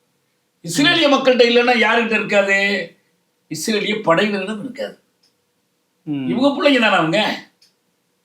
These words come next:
Speaker 2: ம்.
Speaker 1: மக்கள்கிட்ட இல்ல ஸ்பிரிட் ராணுவத்துக்கிட்ட எப்படி வரும்? அப்ப இதுல வர்ற துன்பங்கள் இருக்கு பாருங்க, கட்டாய ராணுவ சேவை, இன்னும் அந்த மேற்கு கரையில போய் பார்த்தீங்கன்னா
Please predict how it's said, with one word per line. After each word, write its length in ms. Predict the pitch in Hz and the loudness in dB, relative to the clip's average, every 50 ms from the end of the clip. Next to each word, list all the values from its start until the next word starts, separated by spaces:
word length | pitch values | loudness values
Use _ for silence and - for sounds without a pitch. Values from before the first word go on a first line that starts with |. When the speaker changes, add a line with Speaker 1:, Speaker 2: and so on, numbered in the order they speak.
| _ _ _ _ | _ _ _ _
Speaker 2:
ம். 240 | - 131 131 127 123 | -12 -8 -4 -4 -2
Speaker 1:
மக்கள்கிட்ட 300 | - 233 247 254 233 247 | 2 4 2 4 4 2
இல்ல 260 | 233 233 233 226 220 | 2 2 2 2 2
ஸ்பிரிட் 720 | - - - - 208 208 233 208 208 240 226 - - - - _ _ _ _ - | 0 -4 -6 -8 -6 -6 -6 -2 0 0 0 0 -2 -6 -12 _ _ _ _ -4
ராணுவத்துக்கிட்ட 500 | - 175 202 233 247 247 214 214 214 196 | 0 0 2 2 2 0 -2 -2 -4 -6
எப்படி 220 | 190 185 180 190 185 | -4 -4 -4 -4 -4
வரும்? 320 | 156 131 - - - _ _ _ _ _ _ - | -4 -6 -6 -8 -14 _ _ _ _ _ _ -6
அப்ப 240 | - 190 - 247 240 | -4 -2 0 2 2
இதுல 220 | 233 226 233 226 220 | 2 2 2 2 2
வர்ற 280 | 220 233 269 277 - | 4 4 2 2 2
துன்பங்கள் 420 | - 247 247 269 269 254 254 240 214 | 0 0 2 4 4 4 4 4 0
இருக்கு 200 | 196 190 156 165 | -2 -4 -6 -6
பாருங்க, 400 | 175 170 143 135 - - - _ _ _ _ _ _ _ _ - | -4 -4 -4 -6 -10 -12 -14 _ _ _ _ _ _ _ _ -8
கட்டாய 420 | - 175 175 - 190 185 180 175 | -6 -6 -2 2 2 4 4 4
ராணுவ 340 | 165 165 165 165 165 165 160 | 2 2 2 0 0 0 -2
சேவை, 680 | 156 - - 151 147 143 143 143 143 143 139 - _ _ _ _ _ _ _ _ _ _ _ _ - | -2 -2 -2 -2 -4 -2 -4 -4 -4 -6 -8 -10 _ _ _ _ _ _ _ _ _ _ _ _ -12
இன்னும் 240 | 165 165 202 196 196 | -6 -2 0 0 2
அந்த 140 | 190 170 165 156 151 147 147 139 135 131 127 127 - - _ _ _ | 4 2 4 4 4 2 0 0 -2 -4 -6 -10 -14 -20 _ _ _
மேற்கு 400 | - 143 165 196 208 202 202 214 | -6 -2 -2 0 -2 -2 -2 -4
கரையில 360 | 202 - 180 170 170 165 165 | -4 -2 -2 -2 0 -2 -2
போய் 320 | 151 165 170 175 170 165 160 | -2 -4 -6 -4 -4 -4 -6
பார்த்தீங்கன்னா 460 | 139 151 147 143 147 147 160 185 | -6 -8 -8 -8 -8 -8 -8 -8